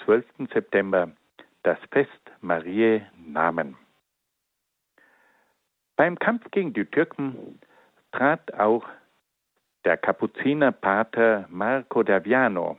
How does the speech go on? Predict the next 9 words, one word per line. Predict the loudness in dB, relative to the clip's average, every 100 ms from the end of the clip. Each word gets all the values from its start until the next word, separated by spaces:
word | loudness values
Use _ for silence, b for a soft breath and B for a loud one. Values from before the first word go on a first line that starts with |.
| -10
in | -6 -4
Erscheinung. | -2 -2 0 -2 -2 -6 -14 -16 _ _ _ _ _ _ _ _ _ _ _ _ _ 4
Er | 4
war | 4 2 -2 -2
als | -4 -4
Beauftragter | -6 -2 -2 -4 -8 -2 -2 -2 0 0
von | 2 -4 -2
Papst | -2 -2 -4 -14 -6
Innozenz | -2 -2 -2 -2 -2